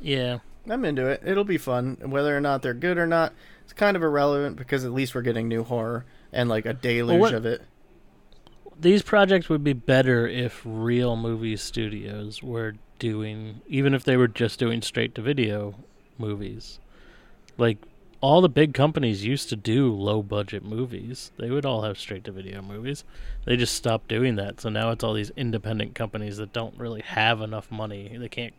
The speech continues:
Speaker 1: get enough money. Even with, like, twelve production companies, it'll be, like, twelve different logos at the beginning, and they
Speaker 2: <laughs>
Speaker 1: still, this is all they got was, like, a million and a half budget.
Speaker 2: I don't know. I feel like A twenty-four, if they picked up this Wizard of Oz movie, it could become <laughs> something.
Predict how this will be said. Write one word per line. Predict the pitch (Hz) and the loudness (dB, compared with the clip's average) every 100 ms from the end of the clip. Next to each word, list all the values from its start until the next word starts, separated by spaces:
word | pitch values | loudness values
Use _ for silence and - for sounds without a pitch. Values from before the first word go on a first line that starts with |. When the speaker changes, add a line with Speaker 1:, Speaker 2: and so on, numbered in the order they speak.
| - | -12
Speaker 1:
get | 117 | -10
enough | 110 107 104 | -10 -12 -14
money. | 120 117 107 104 - - - - - - | -10 -10 -12 -18 -20 -20 -20 -20 -20 -8
Even | 123 127 127 123 | 0 2 4 2
with, | 127 | 4
like, | 117 117 | 2 2
twelve | - 127 113 110 | 0 0 0 -2
production | 117 104 95 110 98 | -4 -4 -4 -6 -8
companies, | 107 104 98 117 - | -12 -14 -16 -16 -12
it'll | 123 | -8
be, | 127 156 | 0 2
like, | 160 165 | 2 2
twelve | - 156 131 | 6 10 10
different | 170 143 143 | 10 6 2
logos | 127 123 117 113 151 | 0 0 0 -2 0
at | 160 | -2
the | |
beginning, | 160 147 131 113 110 | -2 -4 -4 -4 -4
and | 113 | -6
they | 120 | -6
Speaker 2:
<laughs> | |
Speaker 1:
still, | 120 - 131 117 | -6 -6 -4 -4
this | 113 127 | -4 -8
is | 120 117 | -2 0
all | 110 | 0
they | 107 | 0
got | 110 107 120 | -2 -2 -4
was, | 117 | -4
like, | 120 117 | -4 -4
a | |
million | 117 120 113 113 | -6 -6 -8 -8
and | 117 | -10
a | 117 | -8
half | 117 113 - | -8 -8 -10
budget. | 123 117 120 - - - - - - - | -12 -12 -12 -14 -20 -20 -20 -20 -20 -8
Speaker 2:
I | 135 | -4
don't | 139 | 0
know. | 143 | 0
I | 139 | 0
feel | 123 147 | 2 2
like | 135 | 2
A | 135 127 | 2 0
twenty-four, | 139 123 120 127 131 123 | 0 -2 -2 -2 0 0
if | 127 | 0
they | 127 123 | -2 -2
picked | 127 120 127 | -4 -2 -2
up | 120 | -2
this | 120 113 | -6 -6
Wizard | 123 117 117 | -6 -6 -6
of | 113 | -4
Oz | 110 113 110 | -4 -4 -6
movie, | 107 95 101 | -8 -8 -8
it | 110 | -8
could | - 113 | -8 -8
become | 113 - 107 104 | -8 -8 -6 -4
<laughs> | |
something. | - 202 - 208 | 0 0 2 0